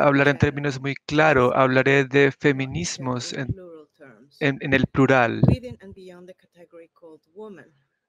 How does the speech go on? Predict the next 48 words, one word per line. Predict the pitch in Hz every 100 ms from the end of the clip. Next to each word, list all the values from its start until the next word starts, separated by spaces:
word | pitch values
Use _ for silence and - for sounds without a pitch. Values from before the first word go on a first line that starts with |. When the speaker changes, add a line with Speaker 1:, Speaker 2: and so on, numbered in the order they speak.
| _
Speaker 1:
Dentro | 185 123 143 160 170
y | 165
Speaker 2:
embracing | 156
Speaker 1:
más | 151 -
Speaker 2:
political | 156 147 160
Speaker 1:
allá | 160 160
de | - - 151
la | 143
Speaker 2:
implications |
of | 139
Speaker 1:
categoría | 143 - 135 131 135 139 135 131
Speaker 2:
this | -
world | 143
Speaker 1:
llamada | 135 131 131 131 127 127
mujer, | 139 127 123 170 175 170 -
Speaker 2:
now, | 180 202 214 214 220
Speaker 1:
abarcando | 131 127 131 131 139 131 131
las | 131
Speaker 2:
for | 147
Speaker 1:
implicaciones | - - 127 120 131
Speaker 2:
a |
new | -
Speaker 1:
políticas | 139 131 143 143 190 127 117
de | 127
Speaker 2:
future |
Speaker 1:
existir | - 139 - - 160 147 -
en | 147 131
este | 135 -
Speaker 2:
as | 135
Speaker 1:
mundo, | 131 135 131 135 135 -
Speaker 2:
gender | 190
and | - - - -
racial | - -
Speaker 1:
ahora, | 127 135 143 143 139
Speaker 2:
beings. | - 160
Speaker 1:
antes | 156 156 165 156 -
y | 170
en | 156
el | 151
Speaker 2:
Beyond |
the | -
Speaker 1:
futuro, | 180 190 165 139 143
Speaker 2:
dichotomy | 190 185 _ -
Speaker 1:
como | 151 139 139
Speaker 2:
between |
Speaker 1:
seres | - - 143 143 147 147 - - 175
Speaker 2:
woman | 180 185
and | 196